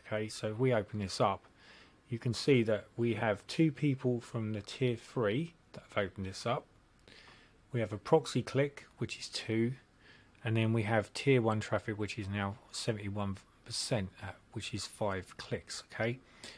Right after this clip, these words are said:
And unique I Ps now, which is forty-two point nine percent. So this is great for you working out what's going on, you know, who's been opening up these,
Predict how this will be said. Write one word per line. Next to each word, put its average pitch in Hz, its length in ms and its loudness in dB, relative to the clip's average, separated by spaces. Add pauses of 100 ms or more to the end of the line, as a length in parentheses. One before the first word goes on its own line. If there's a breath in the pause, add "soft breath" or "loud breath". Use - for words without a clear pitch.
(160 loud breath)
And 110 140 0
unique 120 500 2
I 120 220 2
Ps 113 480 0
now, 101 180 0
which 104 220 -4
is 110 100 -6
forty-two 113 520 -2
point 104 360 -8
nine 95 240 -4
percent. 101 400 -2 (440 loud breath)
So 123 280 2 (160)
this 147 240 2
is 135 60 -4
great 131 420 6 (100)
for 117 240 0
you 113 200 4
working 113 420 2
out 101 220 0
what's 107 220 -4
going 107 320 0
on, 95 240 -2
you 101 100 -2
know, 110 340 4
who's 117 240 2
been 110 180 0
opening 107 420 0
up 104 140 -4 (120)
these, 98 300 -8